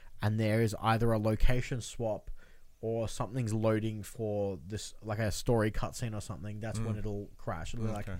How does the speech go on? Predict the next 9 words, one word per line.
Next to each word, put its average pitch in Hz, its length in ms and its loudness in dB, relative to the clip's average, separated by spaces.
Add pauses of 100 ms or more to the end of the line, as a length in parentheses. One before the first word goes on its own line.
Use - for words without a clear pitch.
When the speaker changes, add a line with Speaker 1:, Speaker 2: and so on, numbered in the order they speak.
(280)
Speaker 1:
"Hey, 127 160 6
you've 131 160 4
been 123 120 2
playing 160 260 4
this 131 100 -2
for 147 80 -2
too 139 160 0
long. 117 400 0 (720)
I've, 107 280 2